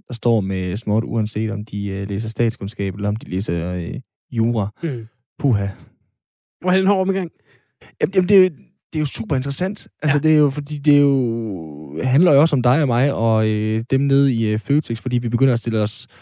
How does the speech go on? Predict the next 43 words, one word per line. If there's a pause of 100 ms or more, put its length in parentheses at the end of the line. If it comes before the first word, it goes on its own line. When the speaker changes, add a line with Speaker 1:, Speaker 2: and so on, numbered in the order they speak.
(220)
Speaker 1:
selv
spørgsmål
til,
hvad
er
egentlig
vores
grundlæggende
rettigheder?
Speaker 2:
Mm.
Speaker 1:
Det
har
jeg
sgu
aldrig
tænkt
over. (240)
Speaker 2:
Nej. (120)
Speaker 1:
Altså, (300)
det
er
jo
lige,
altså,
jeg, (380)
jeg
har
aldrig
tænkt
over, (180)
at,
øh, (560)
at
jeg,
øh,
føler
mig
i
den
grad
mindre (120)
fri
nu.